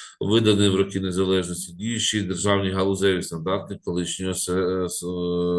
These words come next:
Радянського Союзу, гости, ости, Т У тощо.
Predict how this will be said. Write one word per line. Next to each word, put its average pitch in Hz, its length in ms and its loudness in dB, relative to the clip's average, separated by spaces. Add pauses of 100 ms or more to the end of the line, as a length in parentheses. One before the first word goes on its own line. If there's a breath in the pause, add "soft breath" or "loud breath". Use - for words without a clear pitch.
(260)
Радянського 92 460 0
Союзу, 80 540 -6 (600 loud breath)
гости, 110 560 2
ости, 95 340 2
Т 90 160 -4
У 82 200 -4
тощо. 78 480 -10